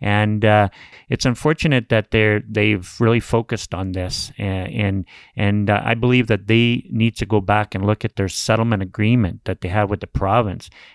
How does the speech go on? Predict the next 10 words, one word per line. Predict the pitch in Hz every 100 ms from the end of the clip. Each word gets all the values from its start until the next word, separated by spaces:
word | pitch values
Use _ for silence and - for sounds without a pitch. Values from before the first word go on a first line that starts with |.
| -
And | 104 104 - -
when | 120 107
you | 95
read | 123 185
that | 107 95
document, | 95 95 - 98 95
it |
talks | - 120 - -
about | 101 85
sustainability, | - - 110 101 95 101 190 104 85